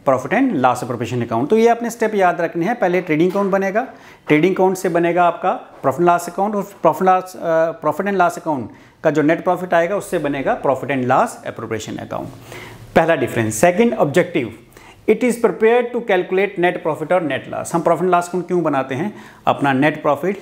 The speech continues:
या net loss देखने के लिए, साल भर में हमें कितना profit या फिर कितना loss हुआ। It is, और profit and loss appropriation account क्यों बनाते हैं? It is prepared to show the appropriation of net profit among the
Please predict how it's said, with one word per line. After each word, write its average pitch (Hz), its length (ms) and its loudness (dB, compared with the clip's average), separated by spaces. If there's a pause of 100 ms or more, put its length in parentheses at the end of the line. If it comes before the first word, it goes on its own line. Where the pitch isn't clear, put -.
(120)
या 131 140 0
net 135 260 0
loss 139 380 0
देखने 120 360 -2
के 123 100 -2
लिए, 151 120 4
साल 123 240 0
भर 120 140 -4
में 120 120 -2
हमें 120 160 -2
कितना 120 260 -6
profit 123 420 0 (260)
या 117 60 6
फिर 131 120 0
कितना 180 460 0
loss 117 380 0
हुआ। - 220 -10 (440)
It 190 100 2
is, 214 140 4 (340)
और 139 220 2
profit 151 160 0
and 180 60 2
loss 185 140 4
appropriation 185 360 -6
account 190 180 -2
क्यों 190 120 -2
बनाते 180 320 0
हैं? 233 180 -6
It 202 160 0
is 185 60 2
prepared 208 580 2
to 214 40 -2
show 196 260 -2
the 190 80 2
appropriation 160 500 0
of 185 120 2
net 143 220 -2 (100)
profit 143 220 0
among 131 180 -2
the 160 160 0